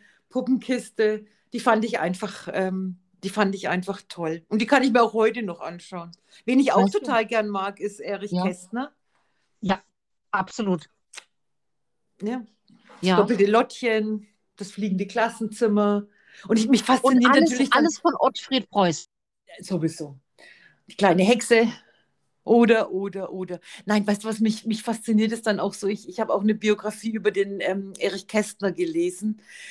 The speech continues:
Speaker 2: Ja.
Speaker 1: Und der hatte ja eigentlich auch ein ganz, äh, ein ganz interessantes Leben. Und dann,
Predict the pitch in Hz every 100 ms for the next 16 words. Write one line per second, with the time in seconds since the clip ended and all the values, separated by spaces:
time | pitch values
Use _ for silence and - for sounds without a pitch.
0 | - 190 208 220 208 214 214 185 202 202
1 | - 175 180 190 190 214 214 - - -
2 | 139 101 196 208 190 226 - 214 208 208
3 | 202 185 208 214 202 - 202 226 - 180
4 | 175 _ _ _ _ - - - 220 214
5 | - 233 226